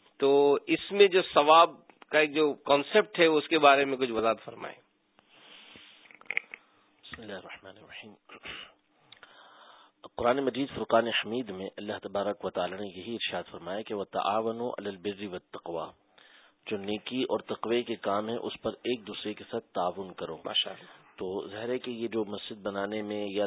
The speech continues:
Speaker 2: دیگر، آ، دین کے کاموں کے اندر ایک دوسرے سے تعاون کرتے ہیں وہ بد-، بدرجہ اولا اس کے اندر شامل ہیں کہ بھلائی کے کاموں کے اندر ایک دوسرے کے ساتھ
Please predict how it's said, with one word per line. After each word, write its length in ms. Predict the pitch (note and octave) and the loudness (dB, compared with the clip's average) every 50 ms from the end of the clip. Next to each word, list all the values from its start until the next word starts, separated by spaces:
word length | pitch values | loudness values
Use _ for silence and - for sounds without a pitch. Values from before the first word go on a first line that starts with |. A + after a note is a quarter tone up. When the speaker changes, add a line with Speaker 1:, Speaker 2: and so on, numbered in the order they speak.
| F#2 - | -2 -4
Speaker 2:
دیگر، 460 | A2 A#2 A2 C3+ C3+ B2+ C3 B2+ B2+ B2 - - | -8 -4 -2 0 0 2 2 2 0 0 -2 -4
آ، 40 | F#2+ G#2 G#2 G#2+ G2+ F2+ F2 | -6 -6 -4 -6 -6 -8 -10
دین 220 | G#2 G#2+ A#2 A#2 A2+ | -10 -8 -8 -8 -6
کے 120 | - A2 | -8 -8
کاموں 400 | G2+ - G#2 F#2+ F#2+ G#2 A2+ A2 | -6 -4 -2 -2 -2 -2 -2 -4
کے 160 | G#2 - G#2 | -4 -4 -6
اندر 220 | G2 G2 F#2 G2+ G2 | -6 -6 -6 -6 -6
ایک 260 | - - G2+ F#2+ F2+ | -6 -8 -8 -8 -10
دوسرے 220 | G#2 G2+ - - | -10 -10 -10 -12
سے 200 | G#2 - - _ | -12 -14 -14 _
تعاون 340 | - F#2+ F2+ F#2 G2 G#2+ G#2 | -4 -2 -2 -2 -4 -6 -8
کرتے 320 | G2+ - F#2+ F#2 - - A2+ | -8 -8 -8 -8 -8 -8 -8
ہیں 80 | A2+ | -6
وہ 140 | A2 A2+ A2+ | -4 -6 -6
بد-، 440 | G2 F2 E2 G#2 - _ _ _ - | -6 -8 -8 -10 -10 _ _ _ -18
بدرجہ 540 | F#2 G2 F#2+ F#2+ F2+ A2+ G#2 G#2 F#2+ A#2 A#2+ | -16 -12 -12 -8 -6 -6 -6 -4 -2 -4 -4
اولا 500 | - - - A2+ A#2 A#2+ B2 C3 C3 C3 - _ _ _ _ _ _ _ _ | -2 0 -2 0 0 2 2 2 0 0 -4 _ _ _ _ _ _ _ _
اس 140 | - A2+ - | -16 -16 -14
کے 160 | - - A#2+ | -8 -6 -6
اندر 220 | A2 A2 G#2+ G#2 G2 | -6 -6 -6 -8 -6
شامل 380 | - - - F2 F2+ G2+ G#2+ G2 F#2 G2+ | -6 -6 -4 -6 -6 -6 -6 -8 -8 -10
ہیں 100 | G#2 G#2 | -12 -10
کہ 120 | - G#2 | -10 -12
بھلائی 360 | G2 F2 F#2 F2+ F#2+ G2+ G#2+ G#2+ | -12 -12 -8 -4 -4 -4 -4 -4
کے 140 | - G#2 | -8 -10
کاموں 340 | F#2+ - F#2+ F#2+ G2 G#2 G#2+ | -6 -4 -4 -2 -2 -4 -6
کے 120 | G#2 - F#2+ | -8 -8 -10
اندر 200 | F#2+ F#2 G2 - | -10 -10 -10 -10
ایک 180 | - E2+ F2 | -10 -12 -12
دوسرے 240 | F#2 F#2+ - - G#2 | -14 -14 -12 -12 -12
کے 120 | - - F#2 - | -12 -14 -12 -8
ساتھ 200 | F2+ G2 G#2 | -8 -8 -8